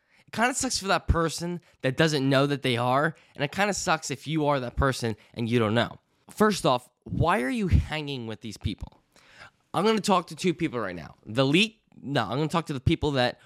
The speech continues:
are hanging with this person that they don't wanna hang, the leech, and then the leech itself. Why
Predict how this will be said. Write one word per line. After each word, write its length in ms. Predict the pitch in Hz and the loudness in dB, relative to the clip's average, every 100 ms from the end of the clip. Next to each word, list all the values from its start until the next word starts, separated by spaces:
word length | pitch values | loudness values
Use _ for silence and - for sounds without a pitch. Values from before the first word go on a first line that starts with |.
| _ | _
are 100 | 127 | -4
hanging 520 | 127 143 147 135 107 | -4 -4 -4 -4 -2
with 260 | 113 165 - | 0 -2 -2
this 260 | 131 135 - | -6 -6 -6
person 560 | - 107 - 110 117 - - _ | -8 -8 -6 -4 -4 -6 -18 _
that 160 | 117 - | -2 2
they 100 | 123 | 4
don't 160 | 120 | 4
wanna 180 | 117 110 | 4 0
hang, 340 | 110 104 113 98 | 0 0 0 -4
the 80 | |
leech, 580 | 101 113 123 - - - _ - - - - | -4 -4 -4 -6 -8 -8 _ -20 -20 -16 0
and 180 | 143 139 | 2 4
then 260 | 135 135 - | 4 2 -2
the 140 | 120 135 | -6 -2
leech 380 | 135 147 - 127 | 0 0 0 0
itself. 680 | 110 - 175 120 - - _ _ _ _ _ _ _ _ _ _ _ 101 | 0 2 2 0 -8 -20 _ _ _ _ _ _ _ _ _ _ _ -4
Why 640 | - 208 262 285 262 233 | 2 4 4 2 0 -6